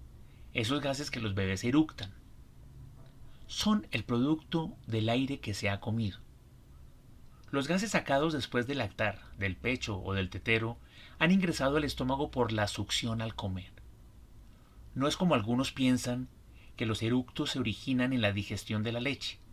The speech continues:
que son producidos por el estómago como burbujas casi de fermentación digestiva y que luego se expulsan por la boca. El gas de los eructos es el gas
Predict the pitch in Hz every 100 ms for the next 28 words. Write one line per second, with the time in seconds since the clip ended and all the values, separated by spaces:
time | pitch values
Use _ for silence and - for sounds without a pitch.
0 | - - - 98 98 95 113 101 101 104
1 | - 104 95 92 - 120 127 120 120 104
2 | 92 90 101 107 113 - - 139 151 139
3 | 110 110 101 98 92 95 117 120 117 123
4 | - 120 123 123 123 - - - 123 117
5 | 113 113 147 117 - - 131 - 123 120
6 | 107 95 90 - - - - - - -
7 | - - - - - - 95 98 107 110
8 | 143 143 104 98 98 - 123 120 - -
9 | 120 117 127 113 110 110